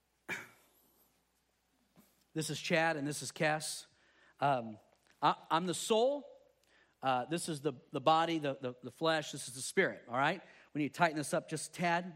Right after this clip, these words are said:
Okay. So, body, soul, spirit. L-, l-, let me break this down really quickly. M-, my flesh, my body, is what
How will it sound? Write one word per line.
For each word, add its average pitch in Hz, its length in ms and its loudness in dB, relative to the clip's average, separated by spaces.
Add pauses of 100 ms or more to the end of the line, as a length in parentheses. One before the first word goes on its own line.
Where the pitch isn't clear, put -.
Okay. 135 300 2 (720)
So, 131 240 0 (600)
body, 202 260 8
soul, 190 240 0
spirit. 156 440 0
L-, 170 180 -2
l-, 190 180 -4
let 190 80 0
me 226 80 2
break 202 200 0
this 180 140 -4
down 143 160 2
really 165 160 2
quickly. 110 400 -6 (580)
M-, 170 160 -10
my 170 200 4
flesh, 269 640 2
my 180 180 4
body, 165 680 0 (920)
is 214 280 0
what 202 360 0